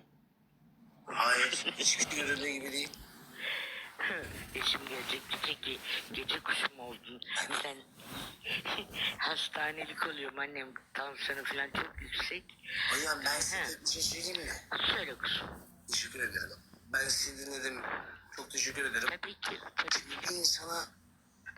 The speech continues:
Speaker 1: şimdi öfke kontrolü şu bu falan diyorsunuz ya. Programı en başından
Speaker 2: Normal.
Speaker 1: bu zamana kadar izlediyseniz en sonunda "Yeter." dedim.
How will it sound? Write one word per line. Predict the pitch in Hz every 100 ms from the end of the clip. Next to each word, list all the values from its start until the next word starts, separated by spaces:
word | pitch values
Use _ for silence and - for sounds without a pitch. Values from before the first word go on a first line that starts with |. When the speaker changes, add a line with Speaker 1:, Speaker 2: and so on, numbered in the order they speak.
| - -
Speaker 1:
şimdi | - 269 -
öfke | - - -
kontrolü | - - - 143 143 147
şu | 147 147
bu |
falan | 143 147 147 143
diyorsunuz | 143 139 - 127 135
ya. | - - - - - - - - - - - -
Programı | - 131 - 160 170 - -
en | -
başından | 240 233 - 277
Speaker 2:
Normal. | 226 226 233 220
Speaker 1:
bu | 196 160
zamana | 151 143
kadar | 135 139 131 -
izlediyseniz | 143 131 143 165 180 135 135 147 - - _ _ - - _ _ - - - - - _ _ -
en | 151
sonunda | 151 151 143 139
"Yeter." | 135 127 - 131
dedim. | 120 113 110